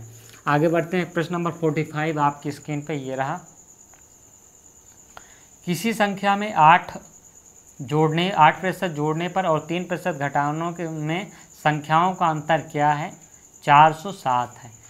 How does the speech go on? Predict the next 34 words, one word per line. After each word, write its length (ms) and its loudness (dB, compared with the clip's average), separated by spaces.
अब 200 4
देखिए, 460 -2
फिर 300 0
से 220 -6
आपके 420 -4
एग्जामिनर 580 -4
दिमाग 440 -6
से 200 -4
खेल 360 -6
गया 240 -10
है। 120 -14
एक्स 340 0
आपके 300 6
सामने 440 4
है, 220 -2
एक्स 280 0
में 120 0
ये 240 2
क्या 220 2
कह 220 2
रहा 240 4
है 180 0
कि 260 -8
एक्स 300 -2
में 280 -4
आपने 440 2
एक 180 -6
सौ 340 -12
आठ 280 4
प्रतिशत 420 -2
जोड़ 260 0
दिया 360 -4
और 160 6
उसी 400 -2